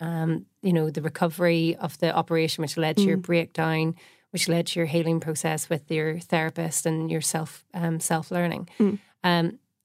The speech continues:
Speaker 1: you ha-, you had kept that all hidden from family and friends. Anybody had any idea what you were going through?
Speaker 2: At this point, when I started to,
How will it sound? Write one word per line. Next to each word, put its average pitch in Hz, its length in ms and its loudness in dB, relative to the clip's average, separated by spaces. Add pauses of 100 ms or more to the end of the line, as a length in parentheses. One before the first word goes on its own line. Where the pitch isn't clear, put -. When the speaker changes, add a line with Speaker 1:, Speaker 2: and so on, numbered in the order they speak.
(120)
Speaker 1:
you 202 280 4
ha-, - 200 -8
you 208 140 0
had 214 140 4
kept - 200 -2
that 208 140 2
all 185 240 2
hidden 185 400 -2
from 180 220 0
family 170 320 2
and 170 100 0
friends. 175 480 2
Anybody 180 360 2
had 165 180 0
any 180 300 2
idea 170 360 2
what 165 180 -2
you 170 120 -2
were 170 240 2 (300)
going 180 240 4
through? 214 280 -2 (140)
Speaker 2:
At 220 200 2
this 277 240 2
point, 185 340 4
when 208 120 6
I 220 80 6
started 202 600 2
to, 190 460 4